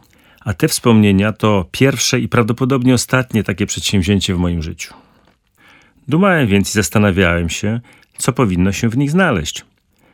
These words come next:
Przeżyłem sporo i sporo wiem, ale to jeszcze nie powód, żeby chwytać za pióro.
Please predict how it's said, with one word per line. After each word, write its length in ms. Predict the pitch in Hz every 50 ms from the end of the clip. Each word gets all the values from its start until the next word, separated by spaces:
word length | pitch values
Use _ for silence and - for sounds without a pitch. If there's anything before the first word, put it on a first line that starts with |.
| _ _ _ _ _ _ _ _ -
Przeżyłem 440 | - 123 117 104 127 143 139 123
sporo 420 | 117 - - - 92 87 - 117 - _ _ _ _ _ _ - - _ _ _ _ _ -
i 60 | -
sporo 360 | - - - 131 127 131 113
wiem, 340 | 90 85 87 78 92 110 95 - _ _ - - - - -
ale 140 | 120 120
to 140 | 117 - 151
jeszcze 240 | 160 147 - - 131
nie 100 | 117 120
powód, 340 | - - 110 95 90 90 78
żeby 180 | 82 78 85
chwytać 380 | 85 - - 95 - - 82 78
za 120 | 76 90
pióro. 420 | 87 - - 90 90 82 - -